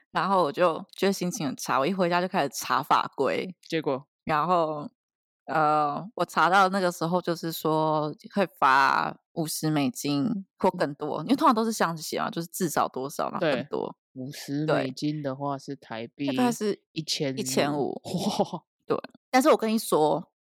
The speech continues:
Speaker 1: 就是我查完美国了之后，然后我就突然想到说，查一下台湾好了。
Speaker 2: 嗯哼。
Speaker 1: 然后台湾的超速，台湾超速也是有类似集聚之类的，
Speaker 2: 嗯。
Speaker 1: 就是你超过
Speaker 2: 超过多少限速，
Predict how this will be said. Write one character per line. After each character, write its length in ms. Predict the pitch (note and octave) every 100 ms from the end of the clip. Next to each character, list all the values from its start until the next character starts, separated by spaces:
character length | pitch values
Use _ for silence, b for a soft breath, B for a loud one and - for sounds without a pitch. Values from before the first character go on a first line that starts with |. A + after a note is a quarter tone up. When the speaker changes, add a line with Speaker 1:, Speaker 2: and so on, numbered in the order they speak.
| _
Speaker 1:
就 100 | -
是 60 | C#4
我 120 | A3+
查 260 | F3 G3+ F#3+
完 120 | F#3
美 160 | F#3 C#3
国 180 | C3+
了 80 | C#3+
之 240 | - D3+ E3
后， 400 | G#3 C#3+ - _ _ -
然 140 | F#3
后 160 | G#3+ A3+
我 60 | F#3+
就 100 | A3+
突 140 | A#3+
然 120 | F3+
想 140 | D#3+ D3
到 160 | F3
说， 420 | F3 D#3+ D#3 D#3 D#3+ F3+
查 120 | G3
一 20 | A3+
下 60 |
台 180 | C4 F#3
湾 160 | F#3+ A3+
好 180 | A#3 -
了。 140 | - F#3+
Speaker 2:
嗯 100 | G3
哼。 240 | G3 G3+ _ _ _ _
Speaker 1:
然 160 | G3 F#3+
后 300 | A#3+ A3 G3
台 240 | - G3+
湾 200 | G#3 A3+ A3
的 100 | F#3+
超 360 | - F3 F3
速， 280 | G3 G3 D3+
台 140 | A3
湾 100 | B3+
超 140 | D#4+ D4
速 140 | C#4+
也 120 | G3
是 220 | A#3 B3 F3+
有 260 | C3 - - - -
类 120 | A3
似 140 | G#3 G#3
集 260 | - D3
聚 220 | D#3 F#3
之 160 | - -
类 240 | C#3 C3+
的， 100 | -
Speaker 2:
嗯。 120 | F3 F3
Speaker 1:
就 60 |
是 400 | A3+ A#3+ F#3+ D#3+ -
你 220 | D4 C#4+
超 340 | - - G#3
过 400 | G#3+ A#3 G3 D3+
Speaker 2:
超 120 | E3 G3+
过 120 | G#3
多 140 | F#3+
少 160 | F3+ C#3+
限 260 | F#3+ E3
速， 320 | E3+ F3 C#3+